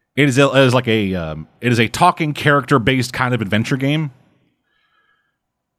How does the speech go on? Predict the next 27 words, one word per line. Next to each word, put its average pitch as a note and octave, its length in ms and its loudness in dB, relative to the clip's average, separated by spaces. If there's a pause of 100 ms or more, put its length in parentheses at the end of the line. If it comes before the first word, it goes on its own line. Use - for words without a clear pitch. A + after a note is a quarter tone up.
(720)
So - 160 -2
you D3 200 0
are A#3+ 60 2
playing F3+ 360 0
as C#3+ 460 0
a A#2 400 0
woman A2+ 360 2
who A2 180 2
is G2+ 220 2
moving F3+ 220 4
into E3 180 4
a C#3+ 40 4
new D#3 140 4
city, A2+ 380 0 (720)
uh, G2+ 340 2
to - 160 -2
move C#3+ 160 4
in C#3 160 2
with B2 200 2
her, A2 420 2 (300)
to - 60 0
move C#3+ 100 6
in C3+ 60 4
with B2 120 4
a A2 160 2
long B2+ 300 2
lost, A#2+ 320 2